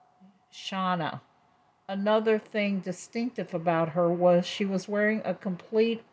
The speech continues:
upper denture despite her young age. But when her body was discovered,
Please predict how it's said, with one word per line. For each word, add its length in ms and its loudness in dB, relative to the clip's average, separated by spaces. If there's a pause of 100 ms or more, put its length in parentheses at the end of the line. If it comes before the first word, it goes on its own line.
upper 420 -2
denture 800 -2 (480)
despite 560 -2
her 160 -4
young 440 0
age. 580 -2 (580)
But 220 -6
when 400 0
her 140 -4
body 460 -2
was 260 -4
discovered, 800 -2